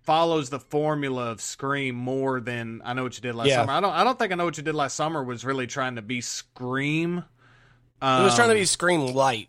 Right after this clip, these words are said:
Speaker 2: like, something like Scream, but maybe not step for step like it, you know what I mean?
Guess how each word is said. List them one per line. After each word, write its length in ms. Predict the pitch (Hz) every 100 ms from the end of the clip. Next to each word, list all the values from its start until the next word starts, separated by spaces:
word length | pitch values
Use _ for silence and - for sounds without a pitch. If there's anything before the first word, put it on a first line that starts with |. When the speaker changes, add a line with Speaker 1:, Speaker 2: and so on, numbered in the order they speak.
| _
Speaker 2:
like, 220 | 135 131
something 540 | 160 185 185 170 135 - - _ _
like 360 | 139 147 156 -
Scream, 500 | - 147 156 151 143
but 100 | 131
maybe 280 | 135 135
not 340 | 127 127 127 120 _ _ _ _ - _ _ _ _ _ _
step 400 | - - 156 147
for 120 | 131
step 420 | 120 - 127 131 -
like 280 | 139 139 143
it, 140 | 156
you 120 | 147 151
know 60 |
what 80 | 160
I 40 |
mean? 260 | 165 170 170